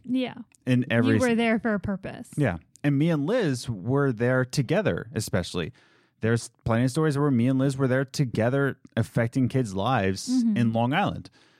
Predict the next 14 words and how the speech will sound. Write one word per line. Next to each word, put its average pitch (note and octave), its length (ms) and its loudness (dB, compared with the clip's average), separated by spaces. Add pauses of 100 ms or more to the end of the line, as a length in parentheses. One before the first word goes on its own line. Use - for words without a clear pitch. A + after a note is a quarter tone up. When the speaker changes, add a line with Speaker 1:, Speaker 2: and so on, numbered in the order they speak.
(500)
Speaker 2:
Now, D3+ 200 0
the D#3 80 -4
reason B3 260 0
why C4+ 100 2
I C#3 60 4
say D#3+ 280 0
that A#2+ 220 0
is G#2 120 -4
that A2+ 380 0 (440)
when D#3+ 160 0
our E3+ 120 2
hearts - 480 -2
lit D3 260 0
up, C#3 280 -2